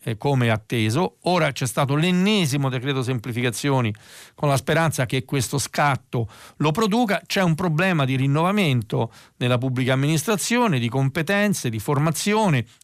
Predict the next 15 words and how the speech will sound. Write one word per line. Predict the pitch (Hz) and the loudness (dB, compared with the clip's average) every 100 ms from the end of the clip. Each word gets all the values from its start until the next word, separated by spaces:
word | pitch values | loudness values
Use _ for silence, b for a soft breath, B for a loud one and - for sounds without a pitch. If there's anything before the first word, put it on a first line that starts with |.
| - | -4
un | 226 220 | 0 2
mix. | 196 131 - 127 107 B B B | 2 0 -4 -4 -6 B B B
Però | - 247 | 0 2
è | 208 | 2
vero, | 185 165 113 | 0 0 0
ha, | 123 139 - | -2 -2 -2
ha | 151 | -2
ragione | 165 156 170 | 0 0 0
il | 139 | 2
nostro | 135 - | 0 -4
ascoltatore, | 131 - 120 123 113 107 | -6 -6 -4 -2 -2 -2
è | - | 0
il | 233 208 | -2 0
tema | 294 202 | -2 0
cruciale. | 127 131 190 147 104 | 0 -2 0 0 0